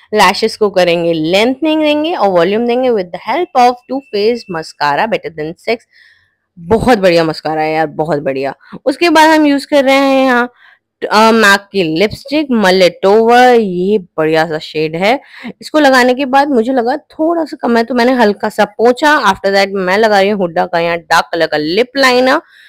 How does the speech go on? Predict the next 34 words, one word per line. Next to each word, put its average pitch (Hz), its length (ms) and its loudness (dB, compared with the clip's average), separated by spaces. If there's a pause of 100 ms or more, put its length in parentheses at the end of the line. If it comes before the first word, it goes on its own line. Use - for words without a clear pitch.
(260)
क्योंकि 311 220 0
मुझे 294 220 2
ऐसा 285 220 0
लगा 262 240 0
कि - 160 -18
इसको - 220 -10
थोड़ा 202 200 -2
ओम्ब्रे 190 420 0
लुक 175 160 -2
देना 147 320 -4
चाहिए 147 520 -4 (300)
इसके - 300 -8
साथ। 175 240 -2 (420)
फिर 339 80 -4
ओम्ब्रे 262 340 4
लुक 269 140 2
के 269 240 -2
साथ 240 340 0
हमने 226 420 0
इस 190 60 -20
पे - 140 -10
लगाया 160 460 -2
ग्लो-, 165 600 -4 (120)
लिप 240 260 0
ऑयल 170 500 0
from 214 240 0
Too 254 240 -2
Faced। 196 360 -4
ये 247 180 -2 (380)
Too 233 120 -2
Faced 226 240 -2
के 269 120 -4
न्यू 220 280 2
लिप 233 180 0